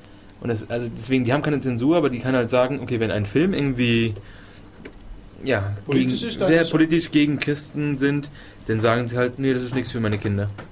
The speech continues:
Speaker 2: Ach so, und das sagen die, es ist freigegeben ab achtzehn oder so.
Speaker 1: Ja, oder in Amerika ist es ja N C siebzehn oder so heißt es ja. Ich meine, ansonsten zu dem Thema, was du gerade angesprochen hast, da kann man, kann mich nur, äh, vorschlagen, dass man mal Matthew, ne, oder Matt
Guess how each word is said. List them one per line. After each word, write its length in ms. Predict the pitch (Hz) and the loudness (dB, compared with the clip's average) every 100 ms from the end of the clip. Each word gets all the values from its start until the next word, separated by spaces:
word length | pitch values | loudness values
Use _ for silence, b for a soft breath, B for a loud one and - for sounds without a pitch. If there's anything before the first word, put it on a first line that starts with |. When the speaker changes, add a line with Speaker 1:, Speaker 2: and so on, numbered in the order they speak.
| - - - - - - - - - - | -20 -20 -20 -20 -20 -20 -20 -20 -20 -10
Speaker 2:
Ach 120 | 151 | -8
so, 140 | - 208 | 0 0
und 80 | |
das 100 | 156 | 0
sagen 180 | 160 160 | 0 -2
die, 60 | 156 | -2
es 140 | 143 143 139 135 | -6 -8 -10 -10
ist 180 | 139 - | -10 -10
freigegeben 420 | - 135 135 127 | -6 -6 -4 -6
ab 100 | 117 | -6
achtzehn 280 | 110 107 104 | -8 -8 -14
oder 140 | - 110 | -16 -16
so. 80 | 110 - - | -16 -16 -6
Speaker 1:
Ja, 160 | 147 98 - | -2 -2 -6
oder 240 | 110 101 104 117 | -4 -2 -2 -4
in 160 | 117 110 | -6 -4
Amerika 260 | 107 117 113 | -2 0 0
ist 100 | 101 | 0
es 60 | |
ja 100 | 104 | -2
N 140 | 104 101 | -2 -2
C 220 | 110 101 | -2 -2
siebzehn 400 | 104 104 95 92 | -2 -6 -6 -6
oder 220 | 95 98 | -4 -4
so 100 | 101 | -4
heißt 160 | 104 101 | -4 -6
es 80 | |
ja. 140 | 104 104 - - B B B B | -6 -8 -10 -20 B B B B
Ich 80 | B | B
meine, 120 | 123 | 2
ansonsten 260 | 113 139 156 | 2 2 0
zu 60 | 117 | -2
dem 320 | 120 143 170 | 2 2 2
Thema, 240 | 185 196 | 2 2
was 120 | 165 - | 2 0
du 80 | |
gerade 140 | 110 101 | -2 0
angesprochen 360 | 113 107 139 | 0 0 0
hast, 140 | 139 - | 0 -2
da 60 | |
kann 160 | 113 120 | -2 0
man, 220 | 117 110 | 0 -2
kann 100 | 113 | -2
mich 140 | 117 120 | -2 0
nur, 200 | 127 - | -2 -2
äh, 260 | 120 113 110 107 - | -2 0 -2 -6 -6
vorschlagen, 380 | 127 120 127 113 | -4 -2 0 -2
dass 100 | 113 | -2
man 200 | 113 110 | -2 2
mal 220 | 107 104 104 B B B | 2 2 -2 B B B
Matthew, 720 | 107 120 131 - 147 135 127 131 - | -2 0 -2 -2 2 4 2 -2 -10
ne, 120 | - 107 | -8 -4
oder 100 | 101 | -2
Matt 240 | 107 147 | -4 -6